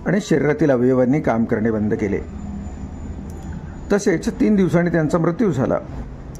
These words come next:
या काळात काही उंदराच्या डोळ्यांमध्ये संसर्गही आढळून आला,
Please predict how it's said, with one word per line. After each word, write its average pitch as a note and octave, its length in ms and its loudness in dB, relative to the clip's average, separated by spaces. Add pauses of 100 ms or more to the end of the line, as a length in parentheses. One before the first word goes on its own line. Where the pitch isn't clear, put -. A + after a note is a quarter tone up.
(240)
या F3 200 4
काळात E3+ 240 2 (100)
काही E3 180 4
उंदराच्या C#3+ 420 2
डोळ्यांमध्ये C3+ 640 2 (720)
संसर्गही F#3+ 560 4
आढळून C#3 360 2
आला, G#2 220 2